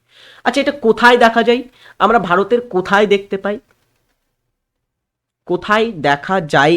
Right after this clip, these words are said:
এই কালবৈশাখী ঝড়? মনে রাখবে, পূর্ব ভারতে, পূর্ব ভারতে আমরা কালবৈশাখী ঝড় দেখতে পাই। বিশেষ করে পশ্চিমবঙ্গ, অসম,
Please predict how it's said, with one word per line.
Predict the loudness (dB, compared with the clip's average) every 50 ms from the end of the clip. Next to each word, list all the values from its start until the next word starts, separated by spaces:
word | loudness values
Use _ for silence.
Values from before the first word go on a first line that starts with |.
| 0 -2
এই | -2 -2 -2
কালবৈশাখী | 0 0 0 2 2 2 0 -2 -4 -4 -6 -10 -8 -8 -8
ঝড়? | -6 -4 -6 -6 -6 -10 _ _ _ _ _ _ -6
মনে | -2 0 0
রাখবে, | 0 0 -2 -4 -6 -8 -8 -8 _ _ _ _ _ _ _ _ _ _ -10
পূর্ব | -8 -6 -4 -2 2 2 2 2
ভারতে, | 2 -4 -10 -10 -10 -12 -16 -18 -20 _ _ _ _ _ _ _ _ -8
পূর্ব | -6 -4 -4 -4 -4 -2 0 2 2 2 0 -4 -8 _ _ _ _ _ _ -18 -18 -16
ভারতে | -12 -6 -4 -4 -2 -2 -2 0 0 -2 -2
আমরা | -2 -6 -4 0 0 0 0 0 -2 -8 -20 _ _ _ -4
কালবৈশাখী | -2 0 0 0 0 -2 -4 -6 -6 -6 -10 -14 -12 -12 -14
ঝড় | -12 -6 -4 -2 -2 -2
দেখতে | -4 -6 -8 -8 -8 -12 -10
পাই। | -4 0 0 0 0 -2 -6 -14 -20 _ -12 -10
বিশেষ | -10 -10 -10 -12 -12
করে | -8 -6 -6 -6 -6
পশ্চিমবঙ্গ, | -6 -8 -10 -10 -10 -10 -10 -8 -8 -6 -6 -6 -6 -6 -4 -2 -2 -2 -2 -4 -8 -18 _ _ -8
অসম, | -4 -4 -4 -4 -4 -8 -8 -10 -10